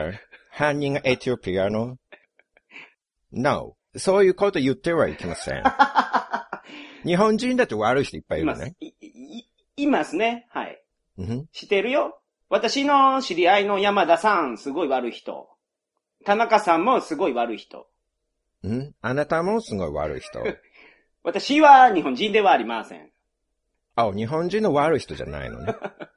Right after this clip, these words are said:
Speaker 2: <laughs> イエス、そ、そうね。
Speaker 1: でも去年あなた、ガルハントしたって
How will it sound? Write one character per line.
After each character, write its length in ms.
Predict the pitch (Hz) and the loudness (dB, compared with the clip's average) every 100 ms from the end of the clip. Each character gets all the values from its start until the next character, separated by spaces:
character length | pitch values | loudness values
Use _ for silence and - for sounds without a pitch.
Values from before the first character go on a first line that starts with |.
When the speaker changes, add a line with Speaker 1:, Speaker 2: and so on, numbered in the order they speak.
| _ _ _ _ | _ _ _ _
Speaker 2:
<laughs> 840 | _ _ _ _ - - _ - | _ _ _ _ -20 -20 _ -18
イ 160 | - | -4
エ 100 | 147 | -2
ス、 200 | - - | -2 -12
そ、 160 | - 170 - _ | -8 -8 -8 _
そ 200 | - 208 | -4 -2
う 20 | |
ね。 300 | 185 226 - _ _ _ _ _ | 0 -2 -6 _ _ _ _ _
Speaker 1:
で 80 | - | -2
も 100 | 185 | -2
去 200 | - 170 | 0 0
年 140 | 160 135 | 2 2
あ 80 | |
な 100 | 135 | 0
た、 260 | - 123 117 113 - - - 92 | 2 2 4 0 -8 -20 -18 -2
ガ 140 | 127 | 0
ル 60 | 123 | 2
ハ 200 | 110 104 | 0 -2
ン 100 | 76 | -4
ト 120 | - | -10
し 160 | - | -8
た 140 | - 85 | -2 -2
っ 140 | - | -2
て 320 | 69 67 69 | -8 -8 -8